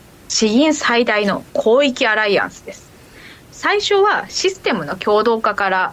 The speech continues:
始まったんですけど、先日はそのマネーロンダリング対策の強化と効率化のために、アライアンスの中で、まあ、新会社を立ち上げるなど、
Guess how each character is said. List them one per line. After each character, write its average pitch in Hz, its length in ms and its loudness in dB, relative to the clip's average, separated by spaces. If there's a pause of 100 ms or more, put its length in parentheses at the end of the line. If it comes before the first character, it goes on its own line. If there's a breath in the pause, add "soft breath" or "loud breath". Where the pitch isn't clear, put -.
(140)
始 202 340 -2
ま 190 80 2
っ 190 120 -4
た 196 140 -2
ん 143 80 -6
で - 80 -2
す - 100 -18
け - 120 -8
ど、 - 160 -6 (180 loud breath)
先 415 240 -2
日 403 160 2
は 370 120 0
そ 330 100 0
の 277 80 4
マ 208 160 2
ネ 339 240 4
ー - 20 2
ロ 349 160 2
ン 330 80 2
ダ 330 120 2
リ 320 120 2
ン 330 80 4
グ 320 80 2
対 311 220 0
策 196 240 -2
の - 120 -6
強 - 220 0
化 120 140 -2
と 123 320 0
効 220 240 4
率 240 180 -2
化 208 120 -2
の 190 100 -2
た 196 120 -2
め 160 140 -2
に、 123 180 -6 (360)
ア 208 100 0
ラ 214 100 0
イ 220 100 0
ア 214 60 0
ン 214 60 -4
ス 214 160 0
の 202 100 4
中 190 240 0
で、 - 60 0
ま 165 80 -2
あ、 190 40 -2
新 320 260 2
会 381 200 2
社 - 120 -2
を 113 40 -2
立 190 160 -4
ち 190 160 -2
上 185 80 0
げ 190 160 0
る 202 80 -4
な 104 140 -8
ど、 147 180 -4